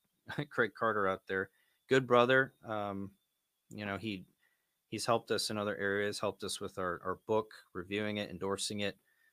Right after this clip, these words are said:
Um, but he wrote a couple of really helpful works, um, at least Interpreting Scripture with the Great Tradition. Uh, he did an article in the I R-, Journal of I R B S Theological Seminary. I wanna just look briefly at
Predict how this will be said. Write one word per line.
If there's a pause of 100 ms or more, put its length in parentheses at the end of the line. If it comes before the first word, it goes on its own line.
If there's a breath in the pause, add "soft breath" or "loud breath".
(240)
Um,
but
he
wrote (300)
a
couple
of
really
helpful
works, (140)
um, (140)
at
least
Interpreting
Scripture
with
the
Great
Tradition. (480)
Uh,
he
did
an
article
in
the
I
R-, (140)
Journal
of
I
R
B
S
Theological
Seminary.
I
wanna (220)
just
look
briefly
at